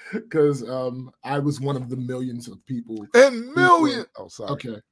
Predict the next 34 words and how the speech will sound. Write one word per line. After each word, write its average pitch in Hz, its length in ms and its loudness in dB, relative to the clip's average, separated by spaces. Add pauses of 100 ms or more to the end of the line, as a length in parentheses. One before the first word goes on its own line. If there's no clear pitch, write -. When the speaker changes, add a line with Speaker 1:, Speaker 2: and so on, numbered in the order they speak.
(120)
Speaker 1:
okay. 95 300 -14 (260)
I 135 100 -2
was, 147 400 -4
I 139 100 -6
was 143 480 -6 (180)
one 139 160 -6
of 131 60 -8
the 123 80 -8
millions 143 800 0
of 117 140 -16
people 120 300 -8
who 117 400 -8 (360)
had 120 340 -8
their, 120 360 -10
uh, 107 380 -14 (280)
latest 117 600 -10
stemi 120 500 -4
delayed 117 540 -8
because 113 420 -10
of, 110 260 -14 (120)
uh, 233 60 -14 (300)
the, 139 200 -14
oh, 240 340 8
Jaded 196 300 4
Nerd 196 220 -2
is 131 100 -6
in 127 80 -8
the 117 60 -4
Speaker 2:
Jaded 131 160 -6
Speaker 1:
building. 127 240 -4
Speaker 2:
Nerd - 40 -18
too. 107 240 -6 (140)
Speaker 1:
Um, 151 560 4
because 139 640 -4